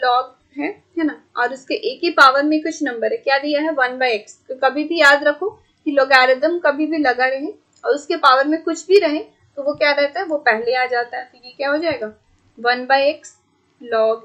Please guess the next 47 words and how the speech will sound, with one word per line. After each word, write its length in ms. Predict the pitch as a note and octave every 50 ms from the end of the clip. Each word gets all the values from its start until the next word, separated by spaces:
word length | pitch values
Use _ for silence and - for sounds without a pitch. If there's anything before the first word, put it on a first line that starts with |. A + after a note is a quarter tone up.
| - - -
a, 100 | C4 C#4+ F4+ - _ _ _ _ _ _ _ _ _ _ _ _ _ -
ओके, 220 | C#4+ D4 D4+ C#4+ A#3+
which 200 | A3+ A#3 A3+ -
is 140 | B3 B3 B3
equal 340 | B3+ B3 A#3+ - C4 C4 C4+
to 100 | C#4 C4
ये 160 | B3+ C4+ C4
क्या 180 | C4+ D4 C#4 C#4
हो 60 | C4+
जाएगा, 320 | C4 C#4 C4 B3+ C4+ C#4+ E4+ - _ _ _ _ - A#3 B3
log 300 | A#3+ A#3+ A#3+ A#3+ A#3+ A#3+ A#3 A3+ G#3+ - _ -
y, 240 | A3+ A3+ A#3 A3+ A#3 - - - E4 G4 - _ _ _ _ -
log 320 | B3+ B3+ B3+ B3+ B3+ B3 A#3
b 160 | A#3+ C4+ C#4 C#4+ D4
by 120 | D4+ C#4+ C#4+ C#4+
y 240 | C4+ C4 C4 C#4+ C#4+
आप 140 | C#4 C#4 C#4
लिख 140 | C#4 C#4 C4+
सकते 300 | - - - - - E4+
हो, 60 | F4
वन 220 | C#4+ B3 A#3+ B3 B3
by 140 | C4 C4 C4
i, 80 | B3 B3 B3+ A3+ A3 A#3
y 120 | A#3+ B3 C4 C#4 C4+
पहले 260 | - B3 A#3+ B3+ C#4
आ 100 | C#4+ C#4 B3+
गया 180 | B3 B3 B3
ना, 120 | C#4 G4+ A4 - _ _ _ _ _ _ _ -
which 240 | - A#3 B3 A#3+ B3
is 120 | C4 B3+ C4
equal 320 | B3+ B3+ - A#3 A#3+ A#3+
to 120 | D#4+ F4 D#4+
log 320 | C#4 A#3 G#3+ G#3+ G#3+ G#3+ -
c 240 | - - C4 B3 A#3+ A#3+
by 200 | A#3 A3+ A3 G#3+ B3 C#4+ G#4 A#4 - _ - - - _ _ _ _ _ _ _ _ _ -
z। 280 | A3+ - - G#3+ - - _ _ _ _ _ _ _ _ _ _ _ _ -
तो 40 | B3+
ये 120 | C4 C#4+ C#4
आपको 220 | C#4 C#4 - D#4+
समझ 300 | D#4+ - D#4+ D#4 D#4 D4+ D#4
में 100 | D#4 D#4
आ 40 | D#4
रहा 80 | D#4 E4+
है 100 | F4 E4+
कैसे 240 | D#4 C#4+ C#4+ -
लिखे? 300 | D#4 D4 C#4+ D4 - F4+ A#4 A4 -
simply 360 | - D4+ C4 C4 C4+ E4+ G#4